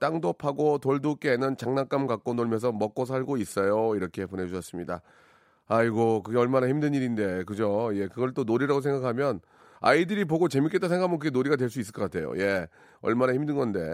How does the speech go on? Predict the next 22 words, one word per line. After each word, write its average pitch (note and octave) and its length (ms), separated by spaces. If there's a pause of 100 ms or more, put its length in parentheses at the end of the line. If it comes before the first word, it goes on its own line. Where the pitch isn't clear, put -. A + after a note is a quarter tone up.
(140)
아, G2+ 120
고생 A#2+ 240
많으십니다. A2+ 800
예, G#2+ 60
고압선 B2 420
조심하시고. A2 920 (680)
구하나, D#3+ 380 (160)
아, G#2 520 (200)
구사일구님, D#3 800
"부두에서 D#3+ 480
일하는데요. D3 600
컨테이너 F3+ 460
쌓고 E3 300
내리고 C3+ 300
합니다. B2+ 400 (340)
테트리스 G3 480
한다 F#3 260
생각하고 E3+ 460
놀아요." D3 500
라고 A#2 200
이렇게 A2 180
해주셨는데, G2+ 640